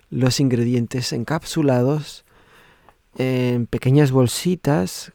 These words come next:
con la receta al milímetro, ¿vale? Todo eso, claro, ya os imaginaréis, viene con un sobreprecio alucinante.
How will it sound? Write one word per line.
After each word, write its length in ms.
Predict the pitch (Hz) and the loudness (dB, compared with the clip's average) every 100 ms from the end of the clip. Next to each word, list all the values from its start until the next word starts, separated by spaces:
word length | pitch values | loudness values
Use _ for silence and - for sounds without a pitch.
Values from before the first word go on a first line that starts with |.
| - | -2
con 180 | 139 | 2
la 80 | 127 | 2
receta 520 | 123 113 147 143 165 | 0 -2 -2 -2 -2
al 200 | - 135 | -2 -2
milímetro, 640 | 131 127 117 107 104 - 101 | 0 2 0 0 -2 -8 -8
¿vale? 260 | 107 131 - | -6 -6 -4
Todo 320 | - 143 139 | 4 8 8
eso, 240 | 139 - 151 | 6 2 0
claro, 400 | - 131 104 - _ _ _ | 0 0 -2 -10 _ _ _
ya 100 | - | -6
os 160 | 113 - | -4 -2
imaginaréis, 640 | 120 113 117 101 110 110 | -4 -4 -6 -4 -4 -4
viene 200 | 117 113 | -2 -2
con 160 | 113 117 | -2 -2
un 120 | 117 | -2
sobreprecio 800 | - 135 127 - 120 - 147 165 - - - - | -2 0 -2 -2 -6 -2 -2 -4 -8 -20 -20 -4
alucinante. 800 | 127 127 120 110 117 113 98 95 | 2 2 2 0 0 -2 -6 -12